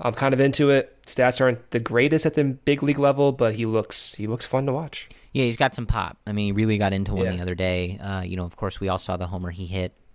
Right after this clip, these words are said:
Speaker 2: after Jason Heyward against Josh Hader in the twenty twenty season. And,
Speaker 1: Mm-hmm.
Speaker 2: you know, that just kinda goes to what I was saying the other day. I think I'd just rather try some of these, uh, guys who have, uh, maybe a little more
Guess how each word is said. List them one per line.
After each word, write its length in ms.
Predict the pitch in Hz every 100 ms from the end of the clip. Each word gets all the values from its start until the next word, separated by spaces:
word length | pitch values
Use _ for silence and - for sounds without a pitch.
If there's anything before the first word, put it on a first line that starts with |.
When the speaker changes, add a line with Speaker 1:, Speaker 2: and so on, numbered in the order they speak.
| -
Speaker 2:
after 300 | 95 - 92
Jason 320 | 98 90 90
Heyward 340 | 95 92 92
against 300 | 87 85 85
Josh 240 | - 85 -
Hader 420 | 101 90 90 92
in 60 | 98
the 80 |
twenty 240 | 90 - 92
twenty 280 | - 98 95
season. 440 | - 98 98 90 - - - - -
And, 340 | 135 113 110 107
Speaker 1:
Mm-hmm. 60 |
Speaker 2:
you 40 | 165
know, 80 | 180
that 120 | 143
just 180 | 143 -
kinda 180 | 135
goes 300 | 117 107 107
to 100 | -
what 140 | 101 101
I 60 |
was 120 | 95 -
saying 220 | 104 98
the 120 | 92
other 140 | 92
day. 220 | 90 101 87
I 80 |
think 200 | 85 98
I'd 140 | 92 87
just 160 | 90 -
rather 560 | 95 92 92 90 87 87 - _
try 280 | - 101 92
some 200 | - 101
of 60 | 95
these, 400 | 90 87 - -
uh, 200 | 95 92
guys 420 | 95 92 92 92
who 120 | -
have, 460 | 90 90 92 87 - - - - - - _
uh, 160 | 113 90 -
maybe 460 | 123 127 120 117 113
a 60 |
little 260 | 107 110 110
more 640 | 104 104 101 98 95 95